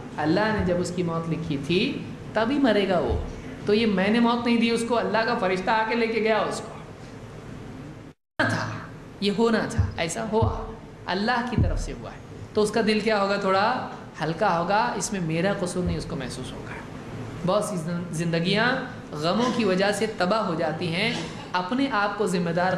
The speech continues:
करार देने की वजह से, या फुला को ज़िम्मेदार, घर में ऐसा बेचारा कोई होता है, सब उसको वो निगाह से देखते हैं,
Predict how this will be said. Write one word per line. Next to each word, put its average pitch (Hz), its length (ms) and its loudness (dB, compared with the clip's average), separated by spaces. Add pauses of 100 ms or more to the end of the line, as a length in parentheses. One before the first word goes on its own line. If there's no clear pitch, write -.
करार 151 200 0
देने 135 280 -2
की 131 140 -6
वजह 127 240 -6
से, - 180 -10 (460)
या 233 180 4
फुला 240 400 4
को 302 120 2
ज़िम्मेदार, 226 680 2 (140)
घर 170 160 0
में 208 140 4
ऐसा 208 200 2
बेचारा 208 320 2
कोई 214 160 2
होता 202 240 2
है, 262 380 -2
सब 214 220 0
उसको 220 240 0
वो 226 100 6
निगाह 208 260 4
से 202 120 -2
देखते 175 320 -4
हैं, - 100 -12